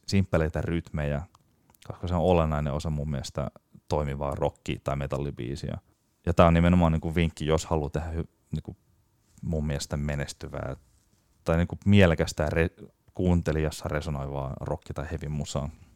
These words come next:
Et se vaatii ne tietynlaiset elementit, mitkä pitää omaksua.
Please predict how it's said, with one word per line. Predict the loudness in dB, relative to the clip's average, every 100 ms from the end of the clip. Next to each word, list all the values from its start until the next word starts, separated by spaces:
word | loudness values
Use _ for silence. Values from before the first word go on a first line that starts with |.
| -20 -20
Et | -10
se | -2 4
vaatii | 4 4 -2
ne | -2
tietynlaiset | -2 -2 -4 -6 -6 -8 _ _ -20 _ _ _ _ _
elementit, | -6 -6 -6 -8 -10 -16 _ -18 -16
mitkä | -14 -10 -12 -12 _ _ _ _ _ _ _ _ _ _ _ _ _
pitää | -8 -2 0
omaksua. | 0 -2 -6 -8 -8